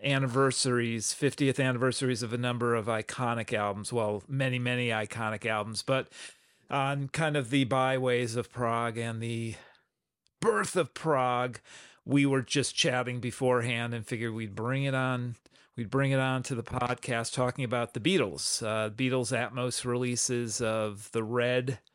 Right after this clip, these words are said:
compilation and the Blue compilation.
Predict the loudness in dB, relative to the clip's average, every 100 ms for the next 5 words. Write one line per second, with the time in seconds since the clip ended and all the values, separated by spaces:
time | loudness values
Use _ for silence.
0 | _ -2 0 4 4 4 0 0 -2 -2
1 | -2 0 2 2 0 -2 0 2 4 4
2 | 2 -2 -2 -4